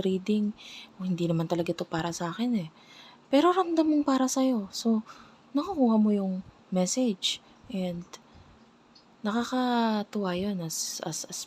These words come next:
as being your guide. 'Di ba? Parang your angel guides, your spirit guides. Tapos ako, we are all helping you na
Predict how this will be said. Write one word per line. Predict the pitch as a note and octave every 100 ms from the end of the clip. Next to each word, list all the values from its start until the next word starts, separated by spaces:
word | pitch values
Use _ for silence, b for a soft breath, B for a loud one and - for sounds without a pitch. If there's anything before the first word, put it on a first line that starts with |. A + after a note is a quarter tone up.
| -
as | - -
being | - F#3+
your | E3+ D#3
guide. | D3+ D#3+ G#3+ G3+ - - b b b _
'Di | -
ba? | E3+ E3+ G#3+
Parang | - E3+ F3 E3 E3 D#3+ D#3+ B B B
your | E3+ E3+
angel | F3 F#3 G3+ G#3
guides, | G#3 G3 G#3 G3
your | F3
spirit | - - F#3+ G#3 -
guides. | G3 F#3+ G3 F#3+ - B B B F#3
Tapos | E3 F3+ F3+
ako, | E3+ G3+
we | F#3+ F3
are | F3 -
all | G3+ G3+
helping | G#3 G#3 G#3 A3 G#3+
you | G#3 G#3+
na | F#3+ F3